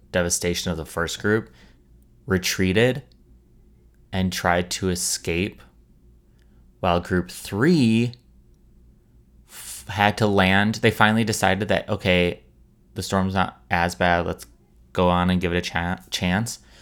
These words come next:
And they were on their boats, but the storm picked up again, and so they had to dock their boats nearby Saint Mark's Square, not exactly where they needed to go,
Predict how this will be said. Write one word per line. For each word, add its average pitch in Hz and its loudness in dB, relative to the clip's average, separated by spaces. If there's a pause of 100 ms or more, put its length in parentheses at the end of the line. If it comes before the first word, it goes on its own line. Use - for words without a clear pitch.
(560)
And 98 0
they 110 4
were 117 4
on 113 6
their 101 2
boats, 90 2 (880)
but 98 0
the 101 -4
storm 98 2
picked 92 -4
up 107 4
again, 90 0
and 92 -2
so 98 -2
they 92 2
had 90 0
to 87 -2
dock 90 -2 (480)
their 92 0
boats 87 0
nearby 85 0
Saint 104 -4
Mark's 107 -4
Square, 113 -2
not 85 -4
exactly 82 -6
where 82 -2
they 78 -6
needed 80 -6
to 104 -6
go, 113 -2